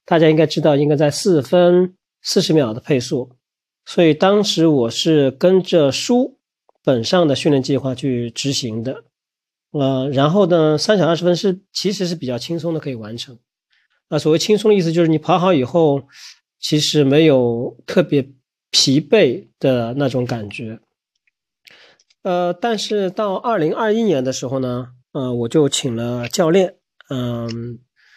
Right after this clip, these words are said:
请了一个外教，每个月帮我制定训练计划。那时间其实的确不是特别长，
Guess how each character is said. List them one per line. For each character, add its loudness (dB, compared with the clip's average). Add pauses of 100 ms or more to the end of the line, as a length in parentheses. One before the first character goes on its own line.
(160)
请 -2
了 2
一 4
个 2
外 4
教， 2
每 0
个 0
月 4
帮 0
我 -2
制 -8
定 -2
训 0
练 2
计 0
划。 -6 (460)
那 -2
时 2
间 4
其 0
实 4
的 4
确 2
不 -4
是 -2
特 0
别 2
长， -8